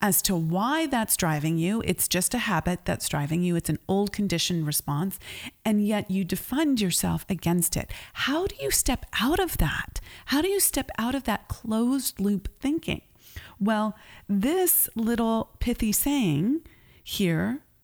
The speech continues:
"It was a great surprise to me when I discovered that most of the ugliness I saw in others was but a reflection of my own nature," is a tool for you to step out of that closed loop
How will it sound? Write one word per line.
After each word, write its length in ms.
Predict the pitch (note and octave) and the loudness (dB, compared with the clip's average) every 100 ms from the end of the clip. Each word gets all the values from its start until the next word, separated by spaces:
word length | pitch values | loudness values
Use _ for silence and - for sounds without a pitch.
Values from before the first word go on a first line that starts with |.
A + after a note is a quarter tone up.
| _ - - _ _ _ _ | _ -20 -20 _ _ _ _
"It 80 | G#3 | 0
was 240 | G3 G3+ | 2 2
a 40 | G3 | 2
great 320 | G3 G#3 C#4 | 2 2 2
surprise 440 | - - F#3 F#3 | 0 2 2 2
to 80 | - | 2
me 160 | F3+ E3 | 2 2
when 180 | F3+ E3 | 2 2
I 160 | F3 | 2
discovered 560 | F#3+ C4 - E3+ F3 - | 2 0 0 0 0 0
that 220 | E3 - | -2 2
most 360 | F#3 G3+ C#4+ E4 | 2 2 2 0
of 60 | |
the 140 | - - | -2 -2
ugliness 460 | A3 G#3 G3 G3 | 0 0 0 0
I 80 | E3+ | 0
saw 260 | - F#3+ A#3+ | 0 0 -2
in 80 | - | 0
others 340 | F#3+ F3+ F#3 - | 0 0 0 -2
was 220 | E3+ - | -2 -2
but 240 | F#3 - | -4 -2
a 80 | F#3+ | -2
reflection 560 | E3+ F3+ A3 A3 - G3+ | 0 -2 -2 -2 -2 -2
of 100 | - | -2
my 120 | F#3 | -2
own 200 | - F#3+ | 0 0
nature," 340 | G#3+ A#3+ D#3+ - - - - _ | 0 0 -2 -4 -10 -14 -16 _
is 420 | C#4 D#4 D4+ C4 - - - - | 4 6 4 2 0 -8 -8 0
a 200 | B3+ A#3 | 0 0
tool 680 | - - - D#4+ C#4+ B3 B3 | 0 0 2 4 4 4 0
for 220 | - A#3+ | 0 0
you 320 | G3 G#3 G#3 | 0 0 2
to 140 | - G#3 | 2 2
step 340 | - G3 - - | 2 0 -2 -2
out 220 | G3 G3+ | 0 0
of 120 | F#3+ | 0
that 260 | F#3+ F#3 - | 0 -2 -2
closed 360 | - E3 D#3+ D#3+ | -2 0 0 -2
loop 200 | D3 | -4